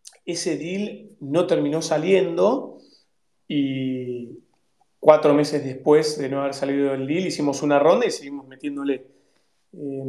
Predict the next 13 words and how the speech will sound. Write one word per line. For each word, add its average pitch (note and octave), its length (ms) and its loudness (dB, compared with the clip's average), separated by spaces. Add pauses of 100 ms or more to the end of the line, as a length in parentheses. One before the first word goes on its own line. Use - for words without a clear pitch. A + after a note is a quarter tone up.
(460)
en D3 100 2
el D#3 100 6
camino, F3+ 800 4 (120)
a F#3 80 -6
ver, D3+ 240 0 (760)
estoy D3+ 180 -14
salteando D#3 420 -2
un C#3+ 80 -6
poco D#3 380 -10 (520)
quizás C3 340 -8
los, C3 280 -12
los D3 240 -8
hitos C#3 500 -4